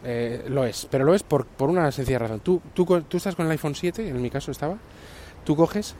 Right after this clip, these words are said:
y el, el terminal T P V, eh, que tiene N F C, ya está emitiendo la señal de "cóbrale a esta persona veintidós con cincuenta euros", sin tocar nada, el, estando el, el, el terminal apagado, o bloqueado, vaya, no apagado, lo pasas por encima del datáfono,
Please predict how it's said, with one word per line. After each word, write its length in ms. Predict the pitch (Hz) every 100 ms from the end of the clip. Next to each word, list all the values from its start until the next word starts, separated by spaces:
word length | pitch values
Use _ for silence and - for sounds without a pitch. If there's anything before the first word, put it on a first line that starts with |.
| -
y 140 | 135 - - -
el, 300 | 135 135 127
el 120 | 135 131
terminal 320 | 139 156 175
T 80 | 170
P 100 | 156
V, 240 | 156 123 - - - -
eh, 400 | 127 123 120 117 113 113 - -
que 120 | 113
tiene 300 | 110 131 131 117
N 100 | 135
F 140 | 123
C, 120 | 147
ya 80 | 139
está 160 | 135 160
emitiendo 460 | 147 135 170 151
la 80 | 127
señal 380 | - 139 147 123 - - -
de 180 | 131
"cóbrale 380 | 123 170 170 160
a 40 | 156
esta 180 | 156
persona 320 | 143 143 160 135
veintidós 500 | 135 127 131 147 -
con 160 | 135
cincuenta 480 | 127 131 139 135 131
euros", 300 | 147 196 - - - - -
sin 220 | - 165
tocar 260 | 160 165 196
nada, 240 | 196 160
el, 160 | 123 123
estando 300 | 120 160 160
el, 140 | 151
el, 380 | 147 143 139 135 - - - -
el 80 | 139
terminal 300 | 131 139 139
apagado, 460 | 135 139 131 151 202 - - - - - - - -
o 60 | 123
bloqueado, 440 | 120 131 131 143
vaya, 240 | 120 143
no 80 | 135
apagado, 380 | 120 113 117 107 - - -
lo 180 | 143 147
pasas 320 | 196 196 180
por 120 | 170
encima 260 | 151 165 160
del 100 | 139
datáfono, 460 | 135 156 175 190